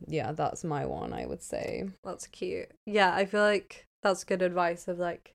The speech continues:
Speaker 2: people should add things to your life. Like,
Speaker 1: Yeah.
Speaker 2: you don't, like, rely on them. And I think that goes for
Speaker 1: Exactly.
Speaker 2: any
Speaker 1: Mm.
Speaker 2: relationship, like, friendships, anyone you're spending time with, like, what are they bringing to your life? And if it's nothing positive, then, like,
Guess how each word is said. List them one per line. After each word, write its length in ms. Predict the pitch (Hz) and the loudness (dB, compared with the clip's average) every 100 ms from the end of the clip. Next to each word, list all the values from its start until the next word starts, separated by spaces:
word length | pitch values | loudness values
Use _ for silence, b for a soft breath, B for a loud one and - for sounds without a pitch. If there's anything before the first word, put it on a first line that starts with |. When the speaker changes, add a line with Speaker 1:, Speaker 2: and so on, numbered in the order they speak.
| _ - | _ -4
Speaker 2:
people 280 | 208 196 | -2 0
should 240 | 185 196 180 - | 0 2 0 0
add 280 | 180 175 170 - _ 180 | 2 2 0 -8 _ -6
things 340 | 175 170 - | -6 -8 -14
to 120 | - | -6
your 180 | 180 175 | 0 2
life. 400 | 170 165 - 180 | 2 2 -2 -6
Like, 140 | - 180 | -2 2
Speaker 1:
Yeah. 180 | 156 202 | 2 4
Speaker 2:
you 60 | |
don't, 260 | 185 175 165 | 4 2 0
like, 200 | 170 - | -6 -2
rely 380 | 185 175 165 165 | 0 2 0 -2
on 140 | 160 165 | -6 -8
them. 160 | 165 - B | -10 -12 B
And 80 | 196 | 0
I 40 | 202 | 2
think 140 | 208 | 4
that 160 | 226 220 | 6 8
goes 220 | 226 - | 8 8
for 80 | 208 | 2
Speaker 1:
Exactly. 160 | 147 | 4
Speaker 2:
any 200 | 190 185 | 2 0
Speaker 1:
Mm. 60 | 180 | 0
Speaker 2:
relationship, 920 | 180 175 196 185 165 160 170 160 - | 2 4 4 4 2 2 0 -2 -2
like, 220 | 185 165 - | -2 -2 -4
friendships, 1120 | - 190 175 185 180 - 185 175 170 - - B B B | 2 2 2 -2 -8 -2 0 2 0 -4 -14 B B B
anyone 280 | 220 254 285 | 2 4 4
you're 160 | 302 | 2
spending 380 | 285 - 226 220 | 2 4 4 2
time 320 | 202 202 196 | -2 0 2
with, 140 | 180 175 | 0 0
like, 200 | 170 180 | -2 0
what 200 | 190 196 | 2 4
are 40 | |
they 180 | 208 220 | 6 4
bringing 460 | 175 185 175 175 170 | 4 -2 -2 -4 -6
to 120 | 185 | -4
your 180 | 175 170 | -2 0
life? 300 | 165 160 175 | 0 -2 -6
And 140 | 180 | -6
if 60 | 180 | -4
it's 200 | 180 185 | -4 -6
nothing 380 | 180 185 185 185 | -6 -6 -8 -8
positive, 720 | - 165 180 - - 180 - | -6 -6 -6 -10 -8 -8 -10
then, 160 | - - | -12 -12
like, 220 | - | -12